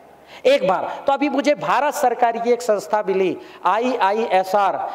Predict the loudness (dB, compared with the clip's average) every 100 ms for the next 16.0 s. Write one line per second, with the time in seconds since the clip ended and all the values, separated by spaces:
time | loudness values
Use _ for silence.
0 | -6 -4 -2 0 0 2 -2 0 -2 0
1 | 0 2 0 0 -4 0 -2 0 0 0
2 | 2 0 -2 -10 -14 -2 2 2 2 0
3 | 0 0 0 2 2 2 0 2 0 0
4 | 0 -2 0 0 -2 -2 -4 -6 -14 -20
5 | -20 -20 -20 _ -14 -6 -2 -2 -2 -4
6 | -4 -6 -6 -6 -6 -4 -2 -2 0 -2
7 | -2 -2 -4 -6 -8 -10 -20 -18 -4 -2
8 | 0 0 0 0 2 0 0 0 0 0
9 | 0 -4 0 -2 0 -2 0 0 0 2
10 | 2 0 0 0 0 0 0 0 0 0
11 | 0 0 -2 -2 0 0 0 0 0 2
12 | 0 -4 -12 -4 -2 0 0 2 2 2
13 | 0 0 2 2 2 0 -6 -10 -4 -2
14 | -2 -2 2 0 0 0 0 0 0 2
15 | 0 2 0 0 0 0 2 0 -2